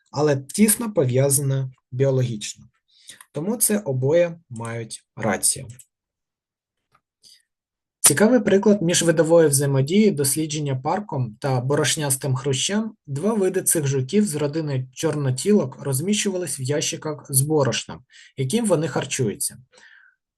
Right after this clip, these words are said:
Ученому вдалося підібрати варіанти зміни умов температури та вологості повітря, за яких закономірно перемагають перший або другий вид. Дослідження,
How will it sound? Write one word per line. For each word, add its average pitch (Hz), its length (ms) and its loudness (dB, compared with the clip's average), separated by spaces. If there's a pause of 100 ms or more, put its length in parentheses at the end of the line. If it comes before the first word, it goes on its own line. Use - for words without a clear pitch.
(500)
Ученому 226 480 0
вдалося 180 500 2 (220)
підібрати 170 580 -2
варіанти 143 480 0
зміни 135 340 2
умов 135 240 0
температури 135 640 -4
та 127 120 -8
вологості 131 580 -2
повітря, 147 580 -4
за 135 120 -2
яких 143 280 -2
закономірно 147 840 -4
перемагають 135 960 -4 (100)
перший 202 460 -2
або 131 240 0
другий 135 340 0
вид. 117 320 -6 (560)
Дослідження, 170 840 -2